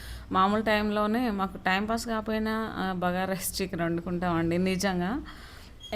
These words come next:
ఇంకా చూడండి, ఇక వర్షం పడ్డదంటే ఖచ్చితంగా ఉండాల్సిందే. ఇంకా తినే భోజనం బాగుండాలి తప్ప ఇంకా ఏదోలే ఇది తిందాం, అది తిందాం అని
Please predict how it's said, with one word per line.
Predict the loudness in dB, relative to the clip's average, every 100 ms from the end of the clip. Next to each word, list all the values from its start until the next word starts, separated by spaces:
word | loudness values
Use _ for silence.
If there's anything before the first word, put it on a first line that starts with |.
| -2
ఇంకా | 0 0 0 -2 -4
చూడండి, | -4 -2 0 0
ఇక | 0
వర్షం | 0 -2 -4 -4 -4
పడ్డదంటే | -2 0 0 -2 -4
ఖచ్చితంగా | -8 -6 -4 -2 0
ఉండాల్సిందే. | 0 -2 -2 -2 -2 -2 -4 -6 -10 -16 -16 -16 -16 -12 -6
ఇంకా | -4
తినే | -2 0 2
భోజనం | 2 0 0 -2 -2 0
బాగుండాలి | 2 4 2 2 0 0 -4 -10 -8 -6
తప్ప | -2 0
ఇంకా | 0 0 0 -2 -2 -2 0
ఏదోలే | 2 2 2 0 -2 -4
ఇది | -2
తిందాం, | 0 2 2
అది | 0 0
తిందాం | 0 2 2
అని | 2 2 2 0